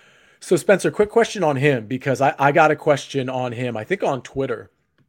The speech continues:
And, you know, the, the, the T P C Lee moniker is there for a reason. This is a T P C course. I was a little worried about this. In, in my opinion, this is you know, it, it's not the second shot golf course, but it is a second shot golf course.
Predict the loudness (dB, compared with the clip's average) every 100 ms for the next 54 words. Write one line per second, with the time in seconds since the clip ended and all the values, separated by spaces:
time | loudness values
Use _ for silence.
0 | _ _ -2 0 0 -2 -2 -2 -4 -6
1 | -6 -8 -6 -8 -6 -10 -10 -10 -8 -4
2 | -2 -2 0 0 0 -4 -8 -6 -6 -6
3 | -6 -8 -8 -10 -12 -16 -18 -16 -16 -14
4 | -16 -14 -16 -10 -4 -4 -4 -14 _ _
5 | 0 2 2 0 2 4 4 2 0 0
6 | 0 -2 -4 -10 _ _ -2 -2 -2 -4
7 | 0 2 2 0 -2 0 -4 -6 -8 -10
8 | _ _ _ _ -4 -2 -4 -6 -10 -8
9 | -6 -2 -4 -4 _ _ _ _ _ _
10 | _ _ -16 -8 -6 -6 -8 -8 -10 -10
11 | -8 -8 -4 -6 -4 -8 -6 -6 -2 -2
12 | -2 -2 0 0 -6 -8 -10 -12 -10 -14
13 | -12 -12 -12 -14